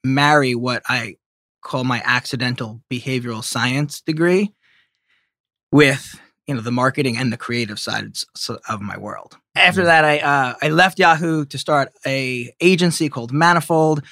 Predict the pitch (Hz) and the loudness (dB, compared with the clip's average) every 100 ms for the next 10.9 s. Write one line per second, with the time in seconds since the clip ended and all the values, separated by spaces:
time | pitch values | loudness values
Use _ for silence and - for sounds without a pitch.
0 | - _ 160 147 143 139 - - 123 _ | -20 _ -8 -2 0 -2 -6 -18 -20 _
1 | _ _ _ _ _ 190 170 165 160 147 | _ _ _ _ _ 2 4 4 2 -2
2 | 151 151 156 160 143 135 120 - 127 151 | 2 6 8 8 4 0 -4 -4 -2 -2
3 | 139 123 135 135 131 127 123 123 120 127 | -4 -4 -4 -2 -2 -2 -4 -6 -6 -6
4 | 113 110 131 160 - _ _ _ _ - | -6 -6 -6 -8 -14 _ _ _ _ 0
5 | 131 127 135 131 143 139 135 120 127 131 | 2 2 0 0 2 4 2 2 -2 -2
6 | - 123 123 117 113 113 - - 214 151 | -4 -4 -2 -2 -6 -12 -12 -2 2 2
7 | 117 - 120 95 113 110 117 160 240 214 | 0 -2 -6 -6 -6 -6 -2 -2 -2 -6
8 | _ _ _ _ _ _ _ _ _ _ | _ _ _ _ _ _ _ _ _ _
9 | _ _ _ _ - 147 147 147 - 143 | _ _ _ _ 2 4 6 4 2 4
10 | 170 170 160 - 135 135 131 127 | 6 6 2 -4 -6 -4 -6 -8